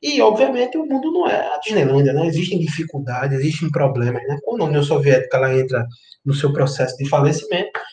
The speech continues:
vai gerar um grande problema pra Coreia do Norte, pro Vietnã, pra Cuba. Antes de, da Coreia do, da União Soviética, é, entrar em, em desgraça, não existia desertor cubano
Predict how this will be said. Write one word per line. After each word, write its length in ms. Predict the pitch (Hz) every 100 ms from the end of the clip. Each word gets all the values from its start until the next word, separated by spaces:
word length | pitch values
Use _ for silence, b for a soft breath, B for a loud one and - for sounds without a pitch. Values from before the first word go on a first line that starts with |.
| B -
vai 120 | 240
gerar 220 | 247 -
um 100 | 220
grande 260 | 170 269 277
problema 380 | 180 143 139 143
pra 280 | 147 127 110 - _ _ _ _ _ _ - - -
Coreia 240 | 156 139
do 80 | 147
Norte, 400 | 170 147 160 - - b b
pro 140 | - 135
Vietnã, 800 | 127 131 143 175 143 147 147 147 - _
pra 220 | 123 117
Cuba. 460 | - 135 151 143 143 - _ _ _ _ _ _ _
Antes 380 | 160 160 180 160
de, 340 | 143 143 135 127
da 120 | 135
Coreia 220 | 127 139
do, 240 | 139 143
da 160 | - 131
União 180 | 135 135
Soviética, 600 | 139 135 127 120 - 127 120 - _ b b b -
é, 360 | 120 120 135
entrar 320 | 135 127 127
em, 420 | 127 123 120 117 117 -
em 140 | 123
desgraça, 680 | 123 135 139 143 - - 151 120 -
não 160 | 233
existia 460 | 349 320 - 165 151
desertor 480 | 143 143 143 147 139
cubano 420 | 151 139 143 -